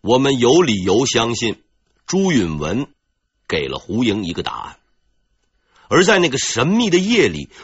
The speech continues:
胡莹告诉朱棣的也正是这个答案。那么建文帝的答案到底是什么？这看上去也是我们不可能知道的秘密。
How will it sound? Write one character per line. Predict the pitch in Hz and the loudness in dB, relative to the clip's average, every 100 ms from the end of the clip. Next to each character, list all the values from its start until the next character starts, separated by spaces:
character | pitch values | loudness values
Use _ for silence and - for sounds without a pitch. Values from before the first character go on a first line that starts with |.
| - | -14
胡 | 123 151 247 | -4 0 2
莹 | 196 185 | 2 2
告 | 208 220 156 | 2 2 2
诉 | 151 | -2
朱 | 143 233 254 | -4 -2 0
棣 | 247 240 143 | 2 2 0
的 | 104 - _ _ | -2 -8 _ _
也 | 92 85 | -6 -6
正 | - 220 208 127 | -2 0 0 0
是 | 92 85 | -6 -8
这 | 127 95 | -6 -6
个 | - | -8
答 | - | -12
案。 | 55 - - _ _ _ _ _ _ _ _ _ _ _ _ _ _ | -12 -12 -16 _ _ _ _ _ _ _ _ _ _ _ _ _ _
那 | 190 226 | 0 2
么 | 135 - _ | 2 -2 _
建 | - 160 | 0 2
文 | 123 143 | 2 0
帝 | 147 120 | -2 -2
的 | 98 | -2
答 | - | 0
案 | 101 170 196 160 _ _ | 4 4 4 0 _ _
到 | 185 135 85 | -2 -2 -4
底 | - 64 | -12 -14
是 | - | -12
什 | 85 - 73 | -12 -12 -12
么？ | 110 - _ | -12 -14 _
这 | 90 | -14
看 | - 117 | -4 -4
上 | 80 | -6
去 | 76 71 - _ _ | -12 -14 -16 _ _
也 | 85 90 | -6 -4
是 | 85 | -4
我 | 107 69 | -6 -6
们 | - 104 | -10 -12
不 | - 208 | -8 -8
可 | - 71 | -6 -10
能 | 64 87 104 | -12 -12 -10
知 | 127 135 | -8 -6
道 | 120 73 | -6 -6
的 | 71 | -8
秘 | 101 87 | -8 -8
密。 | 69 69 | -12 -16